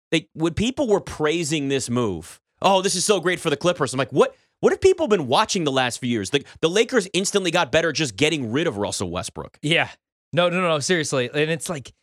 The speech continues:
Speaker 2: that's why I wanted them to get a Mike Conley, somebody that could just kind of, like, run the offense,
Speaker 1: Yeah.
Speaker 2: hit some big
Speaker 1: He would've
Speaker 2: shots.
Speaker 1: been
Speaker 2: Fred
Speaker 1: perfect.
Speaker 2: VanVleet. I
Speaker 1: Perfect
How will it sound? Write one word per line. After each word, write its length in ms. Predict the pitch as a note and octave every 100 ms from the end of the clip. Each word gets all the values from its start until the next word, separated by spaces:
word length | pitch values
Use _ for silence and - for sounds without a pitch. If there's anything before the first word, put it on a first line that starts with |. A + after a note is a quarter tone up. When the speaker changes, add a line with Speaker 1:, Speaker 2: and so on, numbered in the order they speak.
| _ _ _ _ -
Speaker 2:
that's 320 | B2 F3+ A3 B3
why 220 | A#3 G#3+
I 100 | F#3+
wanted 400 | F3+ F3+ E3+ D3
them 240 | D3+ D3
to 100 | C3
get 240 | B2+ C#3 C3
a 60 |
Mike 340 | A#2+ B2+ B2 -
Conley, 540 | - B2+ C#3+ D3+ D#3 - -
somebody 260 | E3 E3+
that 120 | D3 C#3+
could 140 | C#3
just 180 | B2 B2+
kind 160 | D3 C3
of, 100 | A2+
like, 220 | A2+ G2+
run 280 | A#2 C3+ C3+
the 120 | B2+
offense, 440 | B2+ C3 - C3+
Speaker 1:
Yeah. 160 | B2+ A2
Speaker 2:
hit 160 | D3 C3+
some 180 | C#3+
big 220 | B2 C3 B2
Speaker 1:
He 140 | -
would've 140 | B2 C3
Speaker 2:
shots. 80 | A#2+
Speaker 1:
been 100 | G#2+
Speaker 2:
Fred 220 | E3+ E3
Speaker 1:
perfect. 340 | C#3+ D#3 B2+
Speaker 2:
VanVleet. 320 | B2+ D#3 E3 - -
I 40 |
Speaker 1:
Perfect 140 | -